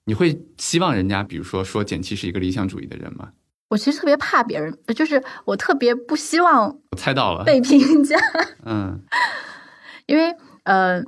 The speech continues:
Speaker 2: 包括我可能一三、一四年的时候刚开始创业，然后有很多投资人会来找我们，会来见，说要聊一聊项目。
Speaker 1: 嗯。
Speaker 2: 然后我最后，据说我在，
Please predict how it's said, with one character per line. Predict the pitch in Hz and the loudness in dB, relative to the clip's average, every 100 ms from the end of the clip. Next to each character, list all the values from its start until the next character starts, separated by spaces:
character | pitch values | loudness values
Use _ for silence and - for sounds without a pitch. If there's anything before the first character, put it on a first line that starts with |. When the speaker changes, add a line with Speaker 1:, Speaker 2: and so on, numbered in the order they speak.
| _ _ - | _ _ 2
Speaker 2:
包 | 320 | 4
括 | 381 | 6
我 | 220 | 4
可 | 208 | 2
能 | 175 175 | 0 0
一 | 240 | -2
三、 | 247 262 | 0 4
一 | 277 | 4
四 | 294 277 | 4 0
年 | 208 | 0
的 | - 202 | -2 -4
时 | 190 | -6
候 | 185 185 180 | 0 0 2
刚 | 269 | 2
开 | 294 | 4
始 | 269 | 2
创 | - 277 | 2 4
业， | 294 - | 4 2
然 | 190 | 0
后 | 220 | 0
有 | 240 | 0
很 | 185 | -2
多 | 202 | -2
投 | 180 | -2
资 | 190 214 | 0 0
人 | 190 | 2
会 | 220 | 2
来 | 196 | 0
找 | 190 170 180 | 0 0 2
我 | 208 | 2
们， | 175 147 | 0 -2
会 | 180 | -2
来 | 185 190 | -2 -2
见， | - 247 190 | 0 0 0
说 | 185 202 196 202 - - - | -2 0 0 0 -6 -20 -6
要 | 196 | 0
聊 | 190 - | 0 0
一 | 214 | -2
聊 | 180 208 | -2 -4
项 | - 247 190 | 2 2 2
目。 | 185 165 | -4 -2
Speaker 1:
嗯。 | 139 113 98 | 0 0 2
Speaker 2:
然 | 285 | 4
后 | 320 | 4
我 | 220 | 4
最 | - 254 | 2 0
后， | 262 269 | 4 2
据 | 226 - 294 | 2 0 0
说 | 294 320 | 2 4
我 | 240 - | 4 2
在， | 196 180 | -2 -2